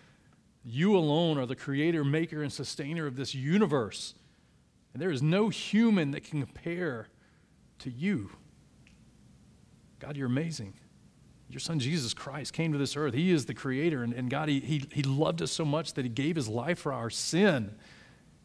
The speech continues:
He raised himself from the dead the third day. God, only you can do that. And God, for some of us as parents, man, we, we may have lost or may, may never even had the right fear of God in our life.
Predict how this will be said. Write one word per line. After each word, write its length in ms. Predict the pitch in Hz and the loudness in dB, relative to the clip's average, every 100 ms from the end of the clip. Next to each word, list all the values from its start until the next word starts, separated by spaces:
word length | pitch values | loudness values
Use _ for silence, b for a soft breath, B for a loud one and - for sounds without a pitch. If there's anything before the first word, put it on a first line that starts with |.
| - | -20
He 80 | - | -6
raised 240 | 131 175 | -4 -2
himself 340 | 147 - 151 131 | -2 -2 -2 -4
from 140 | 139 | -4
the 80 | 117 | -2
dead 240 | 113 127 | 2 2
the 80 | 107 | 0
third 260 | 117 123 110 | -4 -4 -2
day. 120 | 117 | -2
God, 200 | 131 156 | 0 2
only 180 | 190 208 | 4 4
you 320 | 151 127 220 | 4 4 2
can 220 | - 165 | 2 -2
do 180 | 131 165 | 0 0
that. 380 | 123 101 - - - b b b b _ _ - _ - | -2 -4 -10 -20 -20 b b b b _ _ -20 _ -6
And 80 | |
God, 160 | 123 135 | -2 0
for 80 | 127 | 2
some 180 | - 175 | 4 4
of 140 | 147 | 6
us 180 | 135 - | 4 2
as 100 | 107 | -4
parents, 380 | - 156 139 135 | -2 0 0 0
man, 220 | 131 131 | 0 0
we, 140 | 160 | 0
we 480 | 160 123 160 190 196 | -2 -2 0 2 2
may 160 | 165 170 | 2 2
have 120 | 131 | 0
lost 500 | 120 135 156 160 - | -2 -4 -4 -6 -4
or 120 | 135 | -2
may, 220 | 147 185 | 2 2
may 320 | 147 139 175 | 0 -2 -2
never 360 | 190 170 175 170 | -2 -2 0 0
even 220 | 175 151 | 0 0
had 420 | 131 143 151 135 | -2 0 0 0
the 80 | 120 | -2
right 400 | 113 131 147 147 | -6 -2 -2 -4
fear 340 | - 147 147 147 | -4 -2 0 0
of 140 | 113 | -2
God 380 | 120 131 131 120 | -2 0 0 -2
in 100 | 113 | -4
our 120 | 113 | -4
life. 420 | 107 117 113 - | -2 -2 -4 -8